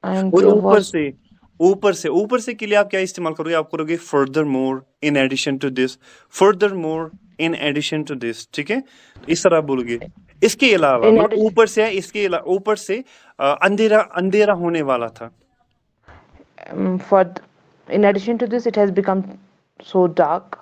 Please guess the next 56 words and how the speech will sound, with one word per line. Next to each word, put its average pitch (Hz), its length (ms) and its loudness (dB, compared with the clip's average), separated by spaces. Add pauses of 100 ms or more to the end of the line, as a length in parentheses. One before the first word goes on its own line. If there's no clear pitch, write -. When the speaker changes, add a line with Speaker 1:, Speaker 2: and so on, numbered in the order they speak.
(420)
Speaker 2:
It 151 80 2
has 175 240 2
become, 139 320 -4
देखो, 147 160 -4
अंधेरा 175 400 0
हो 170 200 -2
चुका 160 320 -4
था, 156 260 -8 (160)
अंधेरा 147 340 -2
हो, 156 240 -6 (300)
it 143 100 -4
has 160 120 4
become 156 340 -6
so 151 340 -4
dark, 139 260 2
अंधेरा 147 320 0
हो 147 140 -2
चुका 143 260 -4
था, 147 260 -2 (400)
अंधेरा 240 420 2
होने 202 520 0
वाला 139 300 0
था। 135 100 -6
इस 170 200 -6
सेंटेंस 196 260 -4
को 196 100 -4
हम 165 60 -4
इस 143 120 -10
तरह 165 140 0
बोलेंगे, 131 360 -6
जैसे 175 240 -6
कि 220 120 -6 (400)
मैं 175 80 4
उसको 202 200 0
कॉल 196 280 4
करने 185 300 -2
वाला 160 280 2
हूँ, 160 200 -6
I 160 100 0
am 160 80 -2
about 147 280 -2
to - 80 -14 (100)
call 143 200 2
him, 147 100 -10 (240)
मैं 202 100 2
उसको 226 180 -2
कॉल 185 380 4
करने 185 320 -2
वाला 160 300 2
था, 156 320 0
I 165 80 2
was 180 160 4
about 156 460 0
to 180 140 -14 (100)
call 175 180 6
him। 139 180 -8